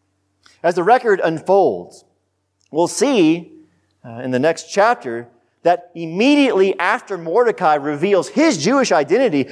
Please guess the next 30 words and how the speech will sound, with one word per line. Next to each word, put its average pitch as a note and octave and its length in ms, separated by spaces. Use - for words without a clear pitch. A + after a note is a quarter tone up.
a D3+ 80
decree C4+ 480
is G3+ 140
issued G3 340
for C#3 160
every C#4+ 280
Jew G#3 260
on F#3+ 60
the E3+ 80
face A3 240
of F#3+ 60
the D#3 100
earth E3+ 200
to F3+ 100
be D3+ 140
slaughtered, C3+ 600
likely A3+ 320
demonstrating G#3+ 520
that, G3 260
that G3 100
Mordecai's A3 540
concerns A3 960
were G3 160
well-founded. G#3 920
But C#3+ 100
were G3+ 160
they G#3 100
well-pleasing F3+ 720
to B2 80
God? B2 360